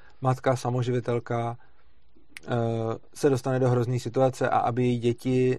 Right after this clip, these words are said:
nes-, jí nevzali nebo je, neskončila s nimi někde pod stanem, pod mostem, tak teda musí spát, eh, s tím pronajímatelem, což je hrozný. Jako OK, ona je to podstať pravda a je to hrozný.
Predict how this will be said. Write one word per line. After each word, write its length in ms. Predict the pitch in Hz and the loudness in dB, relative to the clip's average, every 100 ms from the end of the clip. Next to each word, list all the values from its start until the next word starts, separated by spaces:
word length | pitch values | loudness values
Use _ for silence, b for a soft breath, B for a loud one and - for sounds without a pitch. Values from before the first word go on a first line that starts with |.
| - | -2
nes-, 280 | 117 - - | -6 -6 -8
jí 140 | 123 | -4
nevzali 420 | 117 110 113 123 123 | -2 -2 2 2 2
nebo 200 | 113 120 | 0 0
je, 140 | 120 | -2
neskončila 520 | 123 117 - 120 123 | -4 -6 -6 -2 -2
s 80 | 113 | -2
nimi 100 | 123 | -2
někde 140 | 120 117 | -2 -2
pod 200 | 117 113 | -4 -8
stanem, 380 | - 127 127 123 | -2 -2 -2 -2
pod 160 | 120 | -4
mostem, 420 | 117 113 - 120 117 B B B B | -4 -4 -4 -6 -6 B B B B
tak 200 | - 123 | -2 -2
teda 180 | - 127 | 2 0
musí 260 | 127 117 123 | 0 -2 -6
spát, 420 | - 113 110 117 - - - - | 0 2 4 0 -8 -20 -20 -10
eh, 320 | 135 127 123 | -6 -4 -4
s 120 | - | -6
tím 140 | - 123 | -4 -2
pronajímatelem, 600 | 117 113 113 110 117 110 | 0 0 -2 -2 -4 -4
což 160 | - | -2
je 60 | 117 | 0
hrozný. 400 | 113 107 95 - - - - - - - - - - - - - - | 0 -2 -4 -12 -16 -18 -18 -18 -18 -18 -18 -20 -20 -20 -20 -16 -8
Jako 280 | 110 - | -4 -4
OK, 280 | - 123 123 117 113 - - | 0 0 4 2 2 -4 -4
ona 220 | 123 123 | 0 0
je 60 | 117 | 0
to 100 | 127 | -2
podstať 300 | 127 120 - | 0 -2 -2
pravda 280 | 110 104 | -4 -2
a 100 | - | 0
je 160 | 123 110 | 2 2
to 120 | 113 | 2
hrozný. 460 | 110 104 98 110 | 0 -4 -8 -16